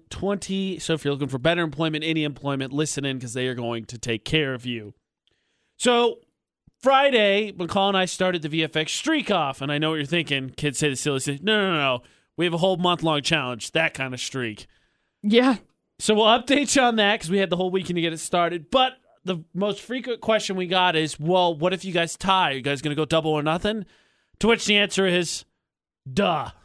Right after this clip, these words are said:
Speaker 2: I'm pretty sure.
Speaker 1: <laughs>
Speaker 2: Yeah.
Speaker 1: Of course.
Speaker 2: I walked in this morning and A J's like, "How'd you do, buddy?"
Speaker 1: <laughs> So, what we need is some suggestions for double or nothing streaks. So we'll get into that.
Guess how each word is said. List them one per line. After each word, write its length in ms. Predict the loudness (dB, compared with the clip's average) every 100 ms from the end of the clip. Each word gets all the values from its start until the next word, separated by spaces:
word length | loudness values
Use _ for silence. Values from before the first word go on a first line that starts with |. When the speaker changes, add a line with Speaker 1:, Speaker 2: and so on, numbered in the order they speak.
| _
Speaker 2:
I'm 120 | 4
pretty 260 | 6 6 6
sure. 360 | 4 4 4 2
Speaker 1:
<laughs> 60 | 4
Speaker 2:
Yeah. 240 | 4 4 0 2
Speaker 1:
Of 240 | 4 4
course. 580 | 4 4 4 2 -4 -2 4
Speaker 2:
I 100 | 8
walked 260 | 8 6 4
in 120 | 2
this 180 | 2 2
morning 260 | 0 2
and 60 | 2
A 100 | 2
J's 220 | 2 2
like, 360 | 2 2 0 _ _ _ _ _ _ _ _ _
"How'd 300 | -4 -2 -2
you 60 | -6
do, 340 | -6 -2 -2 -2
buddy?" 720 | -2 0 0 -2 -4 -6 -4
Speaker 1:
<laughs> 60 | -2 -2 -6 -14 -2 2
So, 200 | 2 0 -18 -20 -10
what 160 | -2 0
we 140 | 2
need 680 | 0 2 2 2 2 2 0
is 260 | -2 -2 0
some 180 | -4 -4
suggestions 800 | -4 -2 0 0 0 -4 -6
for 120 | -4 -6
double 320 | -2 -2 0
or 120 | -2
nothing 640 | -2 -2 2 2 2 -4
streaks. 380 | -4 -6 -6 -6
So 120 | -8
we'll 160 | -8 -6
get 180 | -4 -2
into 180 | -2 0
that. 360 | 0 2 -2